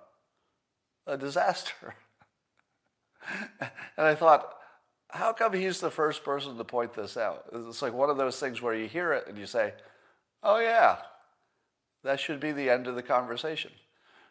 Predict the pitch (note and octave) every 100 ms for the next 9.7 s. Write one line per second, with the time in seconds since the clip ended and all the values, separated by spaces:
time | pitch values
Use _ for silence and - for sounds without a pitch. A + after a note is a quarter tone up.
0 | _ E3 F4 G4+ - B3 G#3+ - D#3 -
1 | D3+ F3 D3 G2+ - F#3+ E3 F#2 A2 _
2 | _ _ _ _ _ _ _ _ _ _
3 | _ B2 A#2+ F3 F#3+ C#3 B2+ D3+ C#3+ A#2
4 | G#2 G#2 F2+ G2 F#3 A3 C3+ G#2 F#2+ F#2
5 | - F#3+ F#3 _ _ _ _ _ _ -
6 | G2 - C4 _ _ _ _ _ - D3
7 | - D#3+ F3 E3+ D3+ C3+ D3 C3+ A2+ C3+
8 | C#3 G#2+ G#2 D#3 - - _ _ _ _
9 | _ G#2+ A2+ G2+ A2+ C3 C#3+